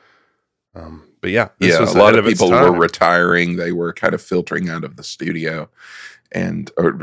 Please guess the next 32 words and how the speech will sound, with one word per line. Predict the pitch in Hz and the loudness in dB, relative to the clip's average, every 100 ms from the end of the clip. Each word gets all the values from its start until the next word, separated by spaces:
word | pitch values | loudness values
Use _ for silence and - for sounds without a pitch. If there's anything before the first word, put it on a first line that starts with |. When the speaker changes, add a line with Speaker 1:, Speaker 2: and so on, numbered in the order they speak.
| - | -6
Speaker 2:
or | 82 | -6
just, | 80 - - | -6 -10 -10
you | 90 80 | -8 -8
know, | |
passing | - - - 85 | -6 -4 -4 -4
away | 87 87 85 | -4 -4 -6
or | 80 | -10
retiring. | 78 80 - 85 82 80 90 - - | -12 -8 -2 -2 -2 -6 -10 -14 -10
And | 82 80 80 - - 90 | -10 -10 -12 -16 -18 -8
they | 87 | -6
were | 85 | -6
bringing | 85 87 90 90 90 | -6 -2 -2 0 0
in | 90 85 - - _ _ _ _ _ _ - | -2 -4 -10 -18 _ _ _ _ _ _ 0
new | 95 117 | 2 2
people. | - 117 113 90 107 - _ - | 0 -2 0 0 -2 -10 _ -10
And | 80 82 76 - - _ _ _ _ _ | -8 -8 -10 -16 -20 _ _ _ _ _
yeah, | 101 120 - | 0 0 0
this | 76 101 | -8 -10
is | 87 | -6
kind | - 92 | -2 -2
of | 92 | -2
what | 82 | -2
happened. | 95 107 - - _ _ _ _ _ _ _ _ _ | -2 -4 -8 -18 _ _ _ _ _ _ _ _ _
Speaker 1:
Johnny | 87 82 | -10 -6
Mandel. | 85 85 92 90 | -4 0 0 2
You | 101 | 2
know, | 104 101 98 - | 4 4 2 -6
you | 104 92 | -8 -4
know | 85 85 85 | -2 -2 -2
who | 85 82 82 - _ _ _ _ _ _ _ - | -4 -4 -6 -12 _ _ _ _ _ _ _ -8
didn't | - 87 87 | -4 -2 -4
retire | 90 - 95 92 92 98 | -8 -4 0 2 0 -4